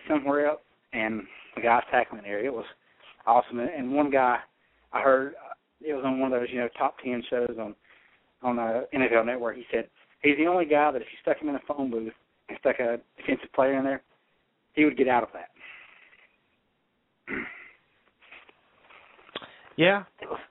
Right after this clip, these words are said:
Speaker 2: Barry probably could have. I, I, that guy was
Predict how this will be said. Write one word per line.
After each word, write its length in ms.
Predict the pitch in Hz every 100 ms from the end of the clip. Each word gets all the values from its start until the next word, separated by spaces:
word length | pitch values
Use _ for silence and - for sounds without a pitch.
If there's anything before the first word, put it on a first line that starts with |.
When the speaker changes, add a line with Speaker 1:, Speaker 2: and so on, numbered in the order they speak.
| _ _ -
Speaker 2:
Barry 240 | 170 202
probably 440 | 202 190 185 190 185
could 200 | 196 139
have. 240 | 110 98 - _ _ _ _ _ _ _ _ _ _ _ _
I, 80 | 123
I, 260 | 127 101 117 110 _ _ _ - -
that 180 | 135 123
guy 220 | 123 113
was 200 | 107 104